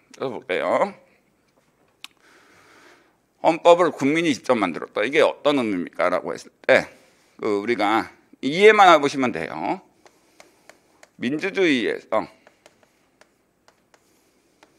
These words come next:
이제 국가의 주인이 국민이라는 거죠. 네, 국가의 주인이 국민이라는 민주주의에는 직접 민주주의, 간접 민주주의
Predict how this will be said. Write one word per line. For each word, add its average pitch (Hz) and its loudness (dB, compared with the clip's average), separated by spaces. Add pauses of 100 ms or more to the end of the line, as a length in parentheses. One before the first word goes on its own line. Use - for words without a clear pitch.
(420)
이제 113 -6 (1120)
국가의 180 4
주인이 135 -2
국민이라는 120 -2
거죠. - -8 (1000)
네, 127 0 (160)
국가의 185 4 (340)
주인이 151 0
국민이라는 143 0
민주주의에는 107 -6 (1300)
직접 - -2
민주주의, 113 -4 (640)
간접 135 0
민주주의 87 -6